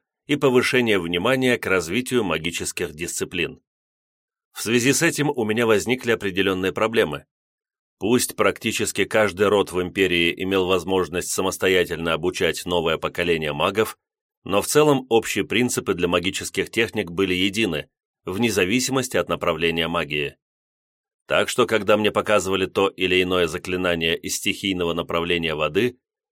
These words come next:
то мне приходилось либо ссылаться на родовое обучение, либо пытаться воспроизвести хотя бы внешний результат.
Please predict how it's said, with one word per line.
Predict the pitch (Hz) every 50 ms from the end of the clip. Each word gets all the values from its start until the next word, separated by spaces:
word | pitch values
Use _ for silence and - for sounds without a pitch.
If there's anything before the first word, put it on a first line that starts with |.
| _ _ _
то | - -
мне | 76 90 131 147
приходилось | 139 165 139 - 151 131 120 135 135 131 120 110 -
либо | 104 113 120 107 101
ссылаться | - - - 101 101 98 92 - - 87
на | 87 87
родовое | 90 87 87 87 85 85 85 82 78
обучение, | 76 76 80 80 - - 101 117 123 127 123 120 113 - _ _ _ _ _ _ _
либо | - 78 87 127 135 165
пытаться | 156 - 143 - - 113 127 - - 113
воспроизвести | 104 104 - - 98 92 90 80 82 87 85 - - - 117 131 120 - - _ _ _
хотя | _ - - 82 - - 95 117
бы | 131 143 139
внешний | 101 90 85 80 76 - - 85 82
результат. | 80 80 78 92 90 85 - 76 67 - _